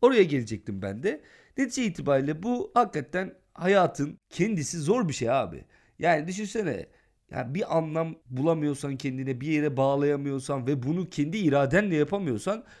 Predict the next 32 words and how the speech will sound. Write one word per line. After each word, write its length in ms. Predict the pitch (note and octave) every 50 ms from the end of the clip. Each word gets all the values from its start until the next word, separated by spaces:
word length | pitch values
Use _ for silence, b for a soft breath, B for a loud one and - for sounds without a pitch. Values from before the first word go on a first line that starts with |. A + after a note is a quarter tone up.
| B B
sonuçta 380 | - C4 B3 A3 E3 - E3+
iradeni 720 | - - A#3+ A3 G3+ F3 D3+ A#2+ A#2 A2+ A2+ D#3 G3+ A3 b b b b b b -
böyle 400 | F3 F3+ F3 F3 F#3 F#3 F3+ - - b b b _ -
işte 240 | - - C#3+ -
karizmatik 720 | - C#3+ D3 D#3 F3 E3 D#3 E3 F3+ F3 F3 - F#3 - -
lider, 480 | C#3 C3+ B2 A2+ G#2 G#2+ F#2 E2+ E2 - _
mesela 280 | - G2 - A#2 G#2+ -
oradan 320 | - C#3 C#3+ D3 E3+ G3
da 100 | G#3 G3+
karizma 380 | - - D3 E3 E3+ E3+ E3+ C#3+
kelimesinin 560 | - - C3 B2 A#2 A2+ - - A#2 A#2 -
etimolojisine 600 | A#2+ A2 - A#2 A2 A2+ A2 A2 G#2+ - A#2 A2+
geliyoruz. 540 | G#2+ G#2+ A2 G#2 A2 A#2+ D3 G3+ B3+ - - B B B B
Karizmatik 560 | - C3+ C3 C3 C3 C#3 D#3 D#3 G#3 G3 - -
lider, 360 | D3+ D3 D3 D3+ D3 - -
tarikat 480 | C#3+ C3+ C3+ - - E3+ E3 - -
ve 260 | C#3 C3+ C3+ C3 A#2 A#2
bütün 340 | A#2 - - G3 F3+ D#3+
bu 80 | C#3 D3
inanışların, 580 | C#3 B2+ B2+ B2+ B2+ A#2 - - C3+ B2+ C3 C3
yeni 320 | B2+ A#2 B2 C3+ C#3 B2
dini 220 | B2+ C3 C3+ C#3+
hareketlerin 480 | C#3 C3+ C3+ C3 - C3 - - - C#3+
olmazsa 520 | - - B2+ C3 C#3+ D3+ D3+ D3 - E3
olmazı 400 | D3 C#3+ D3 D3 E3+ G#3 G#3 C#4+
ya. 220 | B3+ - F#2 - B B B B B B B B B B
Karizma 440 | G#3+ B3 D4 D4 B3+ A3 F#3+ E3
da 120 | - - -
aslında 640 | - A#3 A3+ - - D#3 D3 D#3+ A3 B3 C4+ C4+ B B B B B B B _
hediye, 580 | - F#3 G3+ F3+ B3 C4+ C4+ B3 F3 B2+ - -
yetenek 640 | - D3+ F3 E3+ - G3+ G3+ G#3+ F#3+ G3+ - - -
demek. 420 | A2 F2 D#2 C#2 _ _ - _